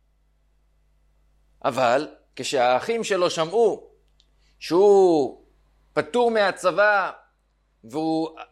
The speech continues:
עדיין מחזיק בידו את השובר, והוא יכול למכור אותו למי שהוא רוצה, ולקבל על זה סכום כסף עתק, הם טענו כלפיו, "השובר הזה כעת לא שלך, הוא שייך לכל היורשים בשווה.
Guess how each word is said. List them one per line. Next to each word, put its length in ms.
עדיין 460
מחזיק 360
בידו 400
את 100
השובר, 680
והוא 100
יכול 200
למכור 320
אותו 200
למי 200
שהוא 200
רוצה, 300
ולקבל 360
על 120
זה 120
סכום 280
כסף 340
עתק, 380
הם 280
טענו 400
כלפיו, 460
"השובר 440
הזה 180
כעת 560
לא 160
שלך, 320
הוא 100
שייך 280
לכל 240
היורשים 420
בשווה. 380